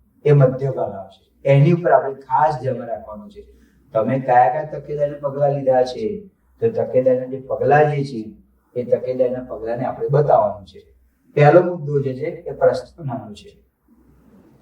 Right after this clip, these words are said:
અહીંયા જે બીજો મુદ્દો જે છે એમાં જે તકેદારીના આપણે પગલાં લીધેલા હોય એ તકેદારીના પગલાંને આપણે બતાવવાના છે. આપના દ્વારા લખવામાં આવેલો પત્ર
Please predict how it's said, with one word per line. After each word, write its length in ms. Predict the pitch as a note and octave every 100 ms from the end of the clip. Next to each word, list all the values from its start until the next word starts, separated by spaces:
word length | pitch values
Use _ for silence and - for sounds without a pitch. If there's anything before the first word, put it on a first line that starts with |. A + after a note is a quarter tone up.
| _ _ _ _ _ _ -
અહીંયા 260 | B2 E3 F3
જે 140 | G3
બીજો 280 | E3+ E3+ E3
મુદ્દો 320 | D3 C#3 C3+
જે 180 | B2 B2
છે 160 | D3
એમાં 420 | D3+ - A#2+ C#3 B2
જે 260 | C#3+ C#3+ C3
તકેદારીના 520 | - D3+ D#3+ D#3 B2
આપણે 220 | - -
પગલાં 460 | C3 A2+ B2 - G#2+
લીધેલા 460 | G2 G#2+ A2+ A2+
હોય 500 | - - D#3+ E3 - - _ _ _
એ 180 | C#3 C3
તકેદારીના 560 | A#2+ - C3+ B2+ B2 B2+
પગલાંને 400 | G#2+ A2 A2+ A#2
આપણે 460 | - - - - -
બતાવવાના 680 | A#2+ A2+ A#2+ G#2+ G2 F#2 -
છે. 340 | _ - - _ _ _ _ _ _ _ _ _ _ _ _ -
આપના 420 | C3 C3+ F3 F#3
દ્વારા 580 | E3+ D#3 D3+ D#3+ - - _ _ _ _ -
લખવામાં 1000 | G#2+ A#2+ A#2 D#3+ E3 E3 E3+ - _ _
આવેલો 440 | - B2 C#3+ D#3 -
પત્ર 640 | - B2 - D3 C#3 -